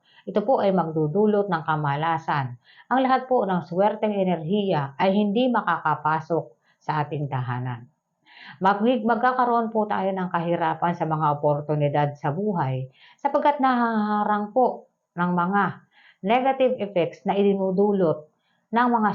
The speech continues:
sharp edges. Meron po tayong cure na pwedeng gawin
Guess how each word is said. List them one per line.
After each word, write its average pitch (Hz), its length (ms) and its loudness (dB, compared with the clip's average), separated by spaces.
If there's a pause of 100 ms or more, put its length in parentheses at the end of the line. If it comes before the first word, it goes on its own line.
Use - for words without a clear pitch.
sharp 208 320 2 (240)
edges. 165 680 -2 (880)
Meron 294 480 4
po 262 160 2
tayong 214 560 2
cure 202 400 2
na 160 160 -4
pwedeng 170 560 2
gawin 156 720 0